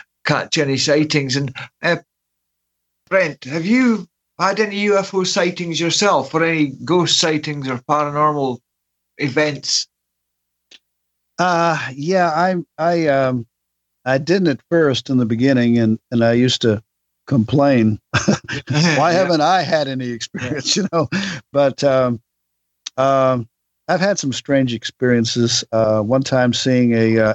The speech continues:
Speaker 2: Indian blanket, and I've been involved in sweat lodges and such. Used to have a sweat lodge behind the house, you know, for doing, uh,
Speaker 1: Yeah.
Speaker 2: uh, meditation work.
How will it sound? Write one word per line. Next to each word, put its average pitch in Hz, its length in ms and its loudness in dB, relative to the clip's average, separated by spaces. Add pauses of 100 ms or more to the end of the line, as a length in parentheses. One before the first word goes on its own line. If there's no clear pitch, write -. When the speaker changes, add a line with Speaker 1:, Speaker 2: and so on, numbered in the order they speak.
Speaker 2:
Indian 135 380 2
blanket, 117 540 0
and 117 80 2
I've 120 100 0
been 123 100 -2
involved 117 440 0
in 107 100 -4
sweat 117 320 0
lodges 110 540 0
and 101 100 -2
such. 107 280 0
Used 139 120 2
to 143 60 4
have 123 80 2
a 117 40 -2
sweat 127 260 0
lodge 113 360 0 (500)
behind 131 320 2
the 120 60 2
house, 120 440 -2
you 120 60 -2
know, 104 300 -2
for 113 80 -6
doing, 113 380 4
uh, 107 320 2 (600)
Speaker 1:
Yeah. 117 120 2
Speaker 2:
uh, 110 220 0 (400)
meditation 127 600 0
work. 107 400 -2